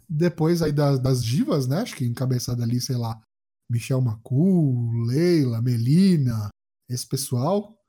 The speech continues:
Que acho que até chegar na A J Lee, e aí depois, acho que quando começou o N X T, que deu aquela mudada, né?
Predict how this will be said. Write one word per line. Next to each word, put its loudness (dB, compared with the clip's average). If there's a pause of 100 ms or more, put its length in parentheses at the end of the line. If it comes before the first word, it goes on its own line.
(520)
Que -12
acho -10
que -4
até 0
chegar 0
na 2
A 4 (140)
J 2 (120)
Lee, 2
e 0
aí 0
depois, -2 (260)
acho -8
que -4
quando -2
começou 0
o 2
N 0
X -6
T, -2
que -6
deu 0
aquela -2
mudada, 0
né? -2